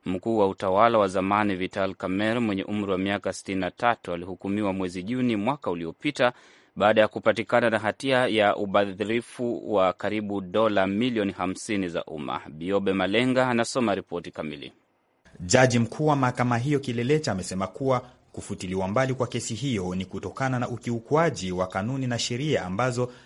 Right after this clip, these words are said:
Speaker 2: zingefuatwa na mahakama ya rufaa katika kifungo cha mia moja na nne cha sheria ya mwenendo na makosa ya jinai kwa kuchunguza faili wakati haikukuwa tayari.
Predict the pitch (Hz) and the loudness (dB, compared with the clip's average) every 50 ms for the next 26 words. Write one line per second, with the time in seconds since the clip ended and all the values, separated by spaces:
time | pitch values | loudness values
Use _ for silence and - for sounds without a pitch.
0 | _ _ - - 90 95 92 95 95 - - 98 101 120 135 131 131 131 127 120 | _ _ -14 -8 -6 -4 -2 -2 -4 -4 -4 0 2 2 2 2 2 0 -2 0
1 | 117 117 113 113 113 - 131 120 120 113 110 110 110 104 - - - 143 139 135 | 0 0 0 -2 -2 -4 -4 -2 0 0 0 0 -2 -4 -8 -4 -2 0 0 0
2 | 131 135 127 123 123 - 123 113 - 117 - - - 156 160 147 143 139 - 123 | -2 -2 -6 -6 -4 -6 -6 -6 -6 -10 -10 -8 -6 -4 -2 -2 -2 -2 -2 -2
3 | 123 120 120 117 117 127 151 165 131 110 92 90 90 85 123 139 131 127 127 127 | -2 0 -2 -2 -2 -2 -4 -2 -2 -2 -4 -4 -6 -6 -4 -4 -2 -2 -4 -4
4 | - - - _ _ _ - 127 120 - - - 123 120 120 120 117 113 113 113 | -8 -16 -20 _ _ _ -4 -2 -2 -2 -2 -2 -2 -2 0 0 2 2 0 0
5 | 113 113 117 135 147 151 147 127 104 95 90 90 90 90 95 95 95 - - 135 | 0 0 0 0 0 0 0 0 -2 -2 -2 -2 -2 -2 -2 -4 -4 -4 -4 -4
6 | 131 - 127 113 113 110 98 110 113 127 135 131 110 90 90 90 90 87 - - | -2 0 0 0 0 -2 -2 -2 0 0 2 2 0 0 -2 -4 -6 -8 -10 -14
7 | - _ _ _ _ - 87 - - - - - 98 92 104 120 135 127 131 127 | -20 _ _ _ _ -6 -6 -6 -6 -8 -10 -8 -6 -6 -2 -2 0 0 0 0
8 | - - - 120 113 123 147 170 165 156 147 139 131 135 - 139 131 131 - 135 | 0 0 -2 -2 0 0 0 0 2 2 2 2 2 0 -2 -4 -4 -2 -2 0
9 | 127 123 120 - 123 120 - - 131 110 98 95 - 113 117 120 123 120 110 95 | 0 0 -2 -4 -6 -8 -6 -4 -2 0 0 0 0 2 4 4 4 4 2 0
10 | 90 90 90 90 92 90 - | -2 -4 -4 -4 -6 -8 -10